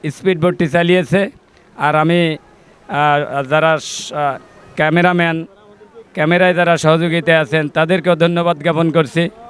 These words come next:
অনেক সময় আমরা, আহ, বীর চট্টলা টিভিকে আবারও ধন্যবাদ জানাই এই কারণে, রাত বিরাত নেই, দিন রাত নেই, যে কোনো সময়, যে কোনো সমস্যায়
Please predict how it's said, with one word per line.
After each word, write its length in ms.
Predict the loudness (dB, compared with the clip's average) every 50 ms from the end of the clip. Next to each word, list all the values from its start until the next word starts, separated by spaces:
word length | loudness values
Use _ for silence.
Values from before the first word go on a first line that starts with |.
| -20 -20 -20 -18 -8 -4
অনেক 280 | 0 0 0 0 0
সময় 200 | -2 0 0 0
আমরা, 360 | 0 0 0 0 0 0 -2 -6 -10 _ _ _ _ _ -10
আহ, 380 | -6 -4 -4 -4 -4 -8 -10 -6
বীর 220 | -4 -4 -4 -4 0 0
চট্টলা 380 | 0 0 2 0 2 2 0
টিভিকে 420 | 0 0 -2 -2 0 2 2 4 4
আবারও 320 | 4 4 4 2 2 2
ধন্যবাদ 420 | 0 0 0 2 2 2 0 2
জানাই 240 | 2 2 2 2 2
এই 80 | 0 0
কারণে, 380 | 0 0 0 0 -2 -2 -4 -6 -10 -18 -20 -20 -20 -20 -18 -14
রাত 280 | -6 -2 -2 -2 -2 -2
বিরাত 380 | -4 -4 0 2 2 0 0 -2 _ _ -20 -14 -6 -2
নেই, 380 | 0 2 2 2 0 -2 -4 -8 _ _ _ -20 -18 -6 -2
দিন 260 | 0 2 4 4 2
রাত 200 | 2 0 -2 -4 -4 -4
নেই, 340 | -2 -2 -2 -2 -4 -8 -12 _ -20 -20 -4 -2
যে 100 | -2 0
কোনো 280 | 0 2 2 2 0
সময়, 340 | 0 0 0 2 2 2 0
যে 180 | 2 0 0 2
কোনো 240 | 2 2 0 0 0
সমস্যায় 640 | 0 0 0 0 0 -2 -2 0 0 0 0 0